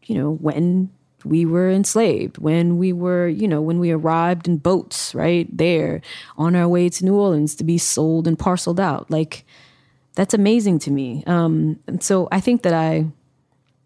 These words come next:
I wanted to reference that. I wanted to, um,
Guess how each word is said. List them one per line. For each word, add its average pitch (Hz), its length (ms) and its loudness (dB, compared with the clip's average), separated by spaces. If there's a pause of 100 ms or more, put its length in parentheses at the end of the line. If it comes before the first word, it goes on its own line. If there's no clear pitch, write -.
(320)
I 175 60 2
wanted 175 320 2
to 170 100 -4
reference 139 460 -6
that. 120 340 -10
I 160 120 -6
wanted 165 360 0
to, 151 420 0 (460)
um, 147 480 -2